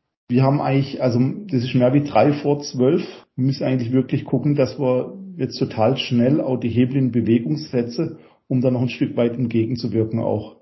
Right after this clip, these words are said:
Weil die Art, die verschwunden ist, die kommt halt auch nicht wieder. Ein wesentlicher Punkt ist auch noch, dass man,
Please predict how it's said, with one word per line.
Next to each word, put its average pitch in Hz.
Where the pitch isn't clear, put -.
Weil 117
die 165
Art, 131
die 131
verschwunden 135
ist, -
die 107
kommt 120
halt 123
auch 120
nicht -
wieder. 104
Ein 139
wesentlicher 135
Punkt 139
ist -
auch 127
noch, 123
dass 120
man, 123